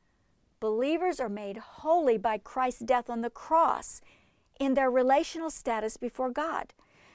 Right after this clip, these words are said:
You have been redeemed, reconciled to God, forgiven, justified, and completely accepted by God because of what Jesus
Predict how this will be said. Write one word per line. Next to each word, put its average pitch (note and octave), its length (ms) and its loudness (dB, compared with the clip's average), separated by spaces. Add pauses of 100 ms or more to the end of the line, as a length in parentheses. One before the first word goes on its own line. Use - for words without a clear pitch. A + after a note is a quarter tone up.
You D4 200 0
have D4 200 -4
been A3 200 -4
redeemed, A#3 760 -4 (360)
reconciled B3 760 -4
to A3 80 -8
God, F#3+ 420 -6
forgiven, B3 800 -4 (100)
justified, B3 640 -4
and - 160 -10
completely C4+ 800 -8
accepted B3 580 -10
by G3 200 -6
God F3 340 -10 (400)
because C#4 320 4
of A3+ 140 2
what A#3+ 180 6
Jesus B3 460 -6